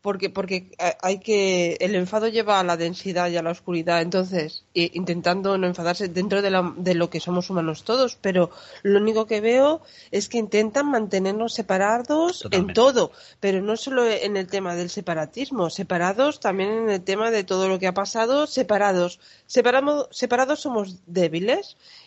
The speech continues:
Speaker 1: y la, y, y, y hablando en, en el tema espiritual, las almas, porque al fin y al cabo somos almas aquí y allí, deben estar unidas, no separadas.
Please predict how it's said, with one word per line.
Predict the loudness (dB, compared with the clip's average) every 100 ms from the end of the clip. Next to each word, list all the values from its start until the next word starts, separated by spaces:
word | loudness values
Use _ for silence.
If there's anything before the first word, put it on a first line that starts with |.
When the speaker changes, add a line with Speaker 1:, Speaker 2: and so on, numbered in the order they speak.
| -4
Speaker 1:
y | 2
la, | 4 2 -2
y, | -4 -4 -4 -6
y, | -6 -4 -2 -2 -4
y | 0 0
hablando | 2 0 0 -2
en, | -2 -2
en | -2
el | -2 -2
tema | -2
espiritual, | -4 -4 -8 -2 2 2 2 -6 -20 _ -4
las | -2 0
almas, | 0 0 -2 -4
porque | -4 -2
al | 0
fin | 2
y |
al | 2
cabo | 2 0 -2
somos | -2 -2 0
almas | 0 0 -4 -4
aquí | -4 -4 -4
y | 0
allí, | 0 0 -4 -6 _ -20 _ -2
deben | 4 4 4 0
estar | -2 -2
unidas, | -2 -2 0 -2 -4 -12 -6
no | -4
separadas. | -4 -4 -4 -2 -4 -8 -10 -20